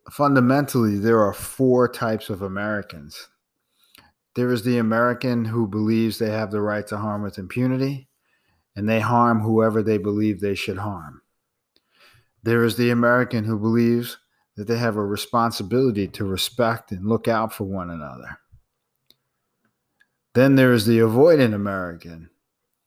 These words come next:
who turns a blind eye to the conflict surrounding harm, wanting to be no part of it. The apathetic slumberer, as Doctor King once called them.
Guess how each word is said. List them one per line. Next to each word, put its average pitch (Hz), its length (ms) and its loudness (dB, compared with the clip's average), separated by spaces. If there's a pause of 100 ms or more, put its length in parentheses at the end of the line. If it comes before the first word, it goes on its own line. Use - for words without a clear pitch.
(260)
who 107 140 -8
turns 135 380 4
a 123 60 2
blind 117 460 0
eye 113 240 -2
to 113 160 -8
the 101 80 -6
conflict 117 840 -6 (1500)
surrounding 110 560 -2
harm, 104 360 -6
wanting 120 360 0
to 117 100 -6
be 107 160 -2
no 117 220 0
part 107 320 -2
of 85 100 -14
it. 60 300 -20 (960)
The 98 400 -8 (120)
apathetic 120 680 2
slumberer, 110 760 4
as 104 180 -6
Doctor 101 380 -4
King 113 400 -2
once 101 220 -4
called 95 360 -6
them. 85 280 -16